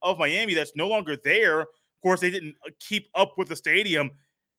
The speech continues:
Miami hasn't been the same since. I think that, Jeff, I do believe, last time I checked, they've had one double-digit win season since joining the A C C. Ah, so I think they joined the A C C in oh four. So I think they had the eleven win season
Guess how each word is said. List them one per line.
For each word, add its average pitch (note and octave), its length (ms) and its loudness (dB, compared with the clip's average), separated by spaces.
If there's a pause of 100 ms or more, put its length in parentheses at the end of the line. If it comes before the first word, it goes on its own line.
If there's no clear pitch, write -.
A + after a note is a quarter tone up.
(720)
Miami C4+ 360 -6
hasn't B3+ 280 -6
been A3 160 2
the E3 100 -8
same G#3+ 340 -6
since. C4 260 -6
I F3+ 80 -10
think B3+ 140 -6
that, - 180 -10
Jeff, A#3 160 0
I A3 80 -2
do F3+ 240 -4
believe, G3+ 300 -2
last G3+ 220 -4
time G#3+ 100 -4
I D#3 80 0
checked, A3+ 420 -2 (400)
they've A#3+ 160 2
had B3+ 160 0
one G3 420 2
double-digit A#3 800 0
win G#3 260 -4
season E3+ 640 -6 (320)
since A#3 300 -2
joining A#3 420 -2
the G3 180 0
A G3+ 200 -2
C F#3+ 260 -8
C. D#3 500 -8 (720)
Ah, A3 320 0
so A3+ 120 0
I A#3 40 2
think C#4 140 0
they A3 100 0
joined G3 240 -2
the F#3+ 40 2
A G3 80 2
C G3 120 -10
C F#3+ 140 -2
in E3+ 60 0
oh E3 120 2
four. C#3 380 -2
So D#3+ 80 -6
I - 20 -4
think A3+ 140 -6
they G#3+ 80 2
had G#3 160 4
the E3+ 60 -2
eleven A#3 260 2
win A#3 140 -4
season G3+ 420 -2